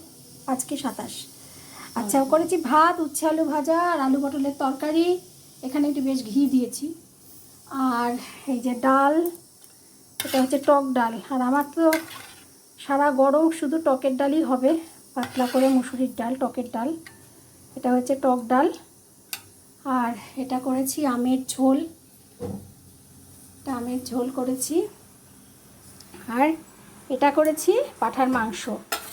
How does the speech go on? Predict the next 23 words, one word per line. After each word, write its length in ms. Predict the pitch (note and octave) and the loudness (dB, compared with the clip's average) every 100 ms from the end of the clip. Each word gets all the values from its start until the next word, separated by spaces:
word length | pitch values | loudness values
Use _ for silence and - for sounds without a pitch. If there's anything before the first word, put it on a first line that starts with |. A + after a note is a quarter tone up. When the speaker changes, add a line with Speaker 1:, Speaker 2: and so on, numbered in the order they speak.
| - | -10
Speaker 1:
এটা 160 | - C4+ | -2 2
একদম 440 | C4 B3+ D4+ E4 | 2 4 6 8
পাতলা 480 | D4+ A#3+ - C4+ C#4 | 6 2 -4 0 0
করে 260 | C4+ C#4 E4 B4+ - - - - - - - | 0 2 4 2 -2 -18 -20 -20 -20 -20 -20
এটা 320 | A#3+ G3+ C#4+ A#4+ - - | -20 -4 -4 -4 -12 -10
পাঁঠার 320 | G#3+ G#3 A#3+ | -10 -6 -6
মাংস 340 | A3 A3 G3+ | -4 -4 -4
করেছি। 500 | D4+ C4 G#3 - - - - - - - - - - - - - - - - | -4 -4 -6 -10 -14 -18 -20 -20 -20 -20 -20 -20 -20 -20 -20 -20 -20 -20 -14
এই 120 | A#3+ | -12
যে 220 | G#3 A#3 G3+ - - - - | -8 -8 -10 -12 -14 -14 -6
মাটন, 480 | B3+ A#3 - A#3 A3+ - - - - - - - - - - - - - - - | -4 -2 0 -2 -2 -10 -20 -20 -20 -20 -20 -20 -20 -20 -20 -20 -20 -20 -18 -14
একদম 300 | A3 A#3 A3+ | -8 -6 -4
ঘি 400 | G3+ B3+ C#4 C#4+ | -2 2 4 4
গরম 300 | C4 B3 B3 | 2 2 0
মশলা 400 | B3+ C4 C#4+ B3+ | -2 -2 0 0
দিয়ে 440 | A#3+ B3+ D4+ A#4 C5 - - - - - - - | 2 4 6 4 2 -8 -12 -20 -20 -20 -20 -14
পাতলা 380 | A#3+ G#3 - A3+ | -10 -10 -8 -10
করে 240 | A3 A#3+ | -6 2
একটা 260 | D4+ - B3 | 4 2 -4
জুস 440 | G#3 B3+ C#4 D#4 | -4 -2 -2 0
মতো 220 | B3+ B3 A3+ | -2 -2 -4
করেছি। 460 | A3 A3 G#3+ E4+ | -4 -6 0 2
এটা 140 | F#4 | 2